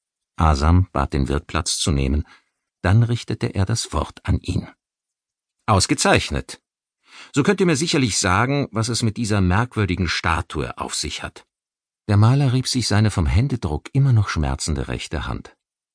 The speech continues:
"Ich habe langsam das Gefühl, dass sie in unserem Stück eine wichtige Rolle spielt." Jakob Geltinger ließ mit einem Fingerschnippen zwei Maß Dunkelbier kommen, während er Asam die Hintergründe erklärte.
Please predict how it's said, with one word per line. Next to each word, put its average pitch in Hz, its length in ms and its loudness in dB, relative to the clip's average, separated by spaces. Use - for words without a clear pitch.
"Ich 131 140 2
habe 180 140 4
langsam 170 300 4
das 156 180 0
Gefühl, 175 520 0
dass 156 240 -2
sie 143 140 -2
in 135 100 0
unserem 117 360 2
Stück - 640 -8
eine 147 380 0
wichtige 127 420 0
Rolle 160 320 2
spielt." - 440 -6
Jakob 117 420 -2
Geltinger 78 500 -2
ließ 123 240 2
mit 117 200 0
einem 90 280 4
Fingerschnippen 69 760 -2
zwei 80 300 -2
Maß 73 320 0
Dunkelbier 71 500 -4
kommen, 71 380 -6
während 92 260 2
er - 260 -4
Asam 80 440 -2
die 87 100 0
Hintergründe 65 720 -4
erklärte. - 500 -10